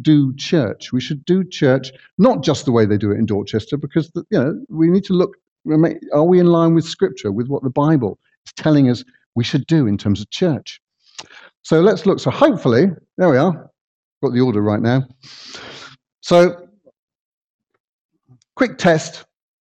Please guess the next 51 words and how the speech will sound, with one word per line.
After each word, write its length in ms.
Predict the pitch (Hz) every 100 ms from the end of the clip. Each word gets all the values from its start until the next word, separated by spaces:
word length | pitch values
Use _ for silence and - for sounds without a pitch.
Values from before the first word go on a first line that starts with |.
| -
of 100 | 147
your 140 | 143 139
reading 300 | 175 151 143
ability 360 | 127 127 131
or 120 | 131
your 100 | 107
listening 280 | 120 139 120
ability, 280 | 101 107 120
'cause 60 | 190
I'm 80 |
gonna 120 | 185 135
read 220 | 156 139
this 160 | 110
then, 160 | 120 117
and 100 | 123
I'm 140 | 135
just 160 | 120 113
gonna 180 | 117 107
get 220 | 117 117
you 160 | 113 110
to 220 | 110 104 -
tell 180 | - 131
me 120 | 135 120
what 180 | 123
you 100 | 123
think 220 | 117 117 113
some 180 | 117
of 60 | 107
the, 160 | 107 107 - -
the, 160 | 117
the 120 | 113 113
marks 460 | 135 127 120 -
of 80 | 98
the 140 | 110
early 240 | 107 104 101
church 440 | - 110 101 -
were 160 | 98 95
based 300 | 101 101 -
upon 220 | 101 98
this 160 | 95 -
passage 360 | 104 - 98
from 140 | - 98
Acts 260 | 107 101 -
two. 280 | - 113 110 _ _ - - - - - _ _ _ _ _ _
Just 100 | -
to 80 | -
make 80 | 120
sure 140 | - 98
you're 80 |
awake, 380 | 98 117 104 -
really. 340 | 95 90 107